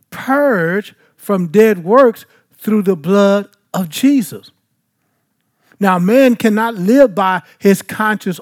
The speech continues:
alone without the word of God. But as a believer, you and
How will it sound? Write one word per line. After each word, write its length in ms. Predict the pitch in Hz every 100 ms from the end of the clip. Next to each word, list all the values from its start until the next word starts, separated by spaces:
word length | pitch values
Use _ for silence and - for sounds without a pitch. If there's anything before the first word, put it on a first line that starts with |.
| -
alone 720 | 165 156 151 202 254 220 185 - -
without 600 | 175 - - 190 180 -
the 80 |
word 320 | 170 180 180 165
of 120 | 147
God. 380 | 226 277 - - _ _ _ _ _
But 220 | - 151 -
as 240 | 202 185
a 80 | 190
believer, 720 | 160 170 175 277 330 226 196
you 300 | 170 208 233
and 160 | 190